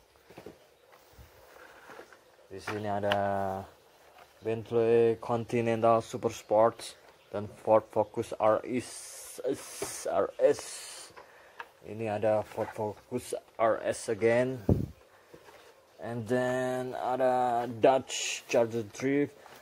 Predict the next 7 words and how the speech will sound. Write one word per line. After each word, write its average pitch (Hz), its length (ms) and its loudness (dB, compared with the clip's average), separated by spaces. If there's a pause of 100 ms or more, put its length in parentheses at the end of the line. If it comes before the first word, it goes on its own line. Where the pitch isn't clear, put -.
(1300)
Range 135 560 2
Rover 127 400 8
Evoque, 131 720 4
Matchbox, 107 720 2 (960)
dan 104 320 -2
Lamborghini 107 1120 2
Aventador 98 1300 -4